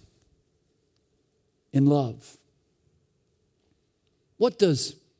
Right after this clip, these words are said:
tenderness look like for you? To be a tender man, what does it look like for you? What is, what does it look like for your children to have a, a tender love for them? Maybe it's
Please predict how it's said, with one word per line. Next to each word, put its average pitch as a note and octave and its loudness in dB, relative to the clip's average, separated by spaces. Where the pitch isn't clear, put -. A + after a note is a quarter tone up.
tenderness D3+ 2
look D3 -2
like C#3+ -4
for D3+ -4
you? C#3+ 2
To E3 -4
be A3 4
a E3 4
tender G3 0
man, D#3 4
what A#3 4
does A3 0
it F3 -10
look D#3 0
like C#3 0
for - -4
you? D3 4
What B3+ 2
is, D#3+ -2
what C#4 4
does C#4+ -2
it C4 -4
look A3 0
like A3 0
for - -4
your F#3+ 4
children F3+ 0
to F#3+ 2
have G3+ 0
a, D3 0
a D#3+ 2
tender G#3+ 0
love E3 0
for - -8
them? A#2+ 0
Maybe G#3+ 2
it's - -2